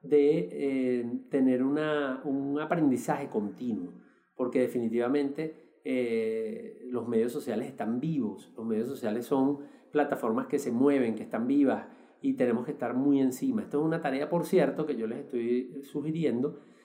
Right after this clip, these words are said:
que no es una tarea puntual, que la hicimos una sola vez en la vida y nos olvidamos. Esto es una tarea continua, es una tarea que tenemos que estar haciendo permanentemente. Eh, quisiera contarte o quisiera compartir contigo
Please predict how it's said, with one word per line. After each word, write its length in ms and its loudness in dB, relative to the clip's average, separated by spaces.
que 100 2
no 160 6
es 120 0
una 400 0
tarea 280 -2
puntual, 680 0
que 100 -6
la 80 -4
hicimos 300 -4
una 160 2
sola 240 0
vez 100 -2
en 80 -2
la 120 -2
vida 180 2
y 20 0
nos 160 -2
olvidamos. 760 -2
Esto 220 -4
es 40 4
una 160 4
tarea 300 0
continua, 720 -2
es 80 -12
una 160 -6
tarea 300 -4
que 100 -10
tenemos 280 -12
que 60 -14
estar 180 -14
haciendo 380 -8
permanentemente. 1040 -12
Eh, 460 -2
quisiera 760 4
contarte 920 -2
o 80 -4
quisiera 340 -6
compartir 380 -2
contigo 600 -4